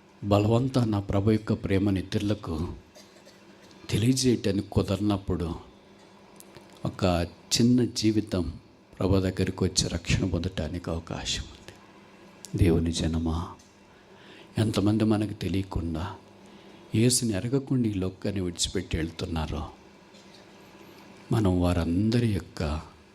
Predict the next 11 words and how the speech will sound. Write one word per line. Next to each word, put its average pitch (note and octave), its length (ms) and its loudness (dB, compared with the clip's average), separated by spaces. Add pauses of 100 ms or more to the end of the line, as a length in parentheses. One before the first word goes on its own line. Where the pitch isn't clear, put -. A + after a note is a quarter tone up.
(160)
రక్తాపరాధాలు F#2+ 1300 0
చేతుల్లో F2+ 340 -8 (100)
పట్టుకొని - 380 -10
అన్నా, - 120 -16 (1900)
రక్తం G#2+ 340 0 (140)
తడిసింది, G#2 720 -2 (1500)
చేతులు A#2 360 2 (120)
గోరంటాకు B2 640 0
ఉంది, G#2+ 340 -6 (540)
యాపిల్ A#2 400 2
వాచ్ C#3 360 -6